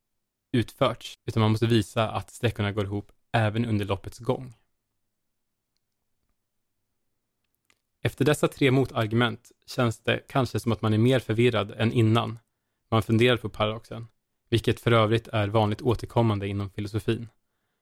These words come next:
Detta är dock nog anledningen till att den har stått sig under de tvåtusentrehundra år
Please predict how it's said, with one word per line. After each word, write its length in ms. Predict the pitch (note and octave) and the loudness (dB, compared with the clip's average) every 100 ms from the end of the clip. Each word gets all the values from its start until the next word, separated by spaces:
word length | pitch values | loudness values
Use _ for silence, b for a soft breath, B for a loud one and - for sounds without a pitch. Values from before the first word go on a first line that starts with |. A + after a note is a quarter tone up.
| _ _ _ | _ _ _
Detta 400 | A#2+ B2 - C#3+ | -2 -2 2 2
är 80 | B2+ | 2
dock 280 | A#2 B2 - | 0 -2 0
nog 240 | A#2 G#2+ | 0 2
anledningen 540 | - A2 G#2+ G#2+ G#2 G#2+ | 2 2 2 2 0 0
till 120 | A2 | -2
att 80 | G#2 | 0
den 100 | A2 | -2
har 60 | |
stått 240 | - B2+ - | 0 -4 0
sig 300 | B2 A2 G#2+ | 2 4 4
under 260 | G#2 G2+ | 2 0
de 200 | G#2+ G#2+ | -2 -4
tvåtusentrehundra 1160 | - - A2+ - A#2 - G#2 - B2 A2 G#2+ G#2+ | -2 0 0 2 0 0 -4 2 2 2 2 0
år 280 | A2 G#2 | 0 0